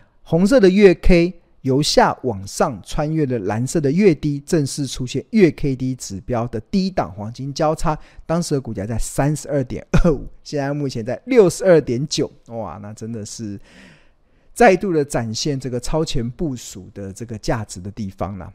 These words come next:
所以真的还蛮厉害的。<laughs> 好，那我们来往下看汉语博之外，那还有这个，呃，第十一名的好了，来看一个钢铁股。那这个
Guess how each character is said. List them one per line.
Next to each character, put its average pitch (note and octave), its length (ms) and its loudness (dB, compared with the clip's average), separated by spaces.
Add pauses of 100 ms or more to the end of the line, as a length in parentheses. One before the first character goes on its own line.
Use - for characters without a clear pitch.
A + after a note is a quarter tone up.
所 - 180 -10
以 G#2+ 160 -6
真 G2+ 180 -10
的 G2 540 -8
还 - 140 -10
蛮 A2 360 -4
厉 C3 100 -2
害 A2 220 4
的。 D#3 540 6
<laughs> - 160 -20
好， C#3+ 240 -6 (460)
那 D#3+ 160 -2
我 C#3 60 0
们 C3+ 120 -2
来 B2 200 -4
往 A2+ 180 -4
下 E3 160 4
看 D#3 240 2
汉 A3 240 2
语 D3+ 80 0
博 C3+ 200 -2
之 F3+ 200 -2
外， F#3 280 4
那 D3 180 -4
还 B2 180 -4
有 A#2+ 320 -2
这 A#2+ 160 -8
个， A2+ 460 -6 (340)
呃， F#2+ 220 -10
第 A#3 160 4
十 F3+ 240 2
一 A#3 140 4
名 E3+ 160 4
的 C#3+ 100 0
好 A2 160 -4
了， F#2 100 -8 (140)
来 - 160 -8
看 C3+ 180 -6
一 A#2 80 -8
个 A2+ 140 -6
钢 E3 220 -2
铁 C#3 180 0
股。 - 180 -10 (380)
那 A#2+ 140 -8
这 C3+ 100 -8
个 B2 100 -6